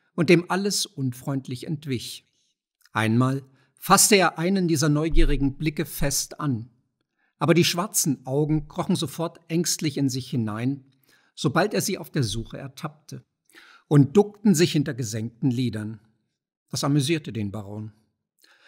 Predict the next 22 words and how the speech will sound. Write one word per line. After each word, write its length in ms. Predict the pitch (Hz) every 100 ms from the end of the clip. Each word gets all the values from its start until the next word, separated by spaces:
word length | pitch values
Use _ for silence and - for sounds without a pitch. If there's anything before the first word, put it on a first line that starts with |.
| _ _
Der 100 | 170
Bub 220 | 123 233 -
begann 320 | 175 151 127
ihn 160 | 135
zu 120 | 135 156
interessieren, 800 | 151 147 147 - 170 147 113 120 _ _ _ - -
und 120 | 139
er 80 | 151
fragte 400 | 123 135 180 202
sich, 360 | 139 95 - _ _ _ _ _
ob 160 | 160 165
ihm 140 | 170
dieses 360 | 170 160 - -
Kind, 460 | 190 220 233 - _ _ _ _ -
das 220 | 147 -
offenbar 300 | 190 202 175
nur 240 | 175 -
aus 220 | 151 -
Furcht 420 | - - 202 202 -
so 120 | 127
scheu 380 | - 131 123 131
war, 340 | 147 156 _